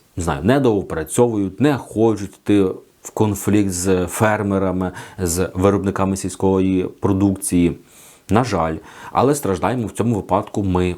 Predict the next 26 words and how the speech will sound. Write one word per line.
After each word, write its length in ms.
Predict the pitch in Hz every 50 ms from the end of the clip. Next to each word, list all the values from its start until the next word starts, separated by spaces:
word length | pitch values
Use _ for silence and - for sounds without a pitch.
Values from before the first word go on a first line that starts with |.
| -
Україна, 460 | - 101 - - 76 80 90 101 101 95
українці. 680 | - 92 - - 87 78 78 76 76 73 - - - - _ _ _ _
Звичайно, 540 | - 90 110 107 - 147 147 139 131 117 117 - _
один 260 | - 117 113 139 127
з 60 | 101 117
найпростіших 720 | 123 120 120 - 110 113 113 - 123 117 - 110 95 98
варіантів — 640 | 95 104 104 107 131 147 175 170 - 147 127 107 -
це 280 | - - 127 127 - - -
об'їзд 640 | - 170 147 117 104 95 90 95 104 107 - - - _ _ _ _ _ _ _ _ _ _ - _ -
Польщі 680 | 120 113 101 90 87 87 - - - 147 170 180 180 - _ -
іншими 540 | 139 135 135 131 127 - 135 127 131 131
пропускними 500 | 127 - 107 87 - 98 - 107 101 98
пунктами. 480 | 95 - 104 107 101 92 - 78 73 - - - - - - - - -
Але 280 | - 107 117 135 139 139
інші 320 | - 120 123 120 127 120
пропускні 380 | 110 113 - 113 104 - 110 98
пункти 640 | - - 107 117 120 117 120 - 110 110 110 107
не 440 | 101 87 85 90 107 123 127 127 127 -
передбачають 680 | - 107 104 101 87 90 98 - - 107 104 107 104 -
такої 300 | - - - 113 110 101
кількості 720 | - - - 135 131 123 - 120 110 113 - - - 113 98
продукції, 640 | - - _ 101 101 95 95 113 117 117 - - 85
такої 280 | - - - 104 101 -
кількості 580 | - - 107 98 92 - 101 95 - - 104
вантажів, 560 | 95 98 98 92 - - 85 78 95 107 98
які 360 | 90 - - - 101 101 82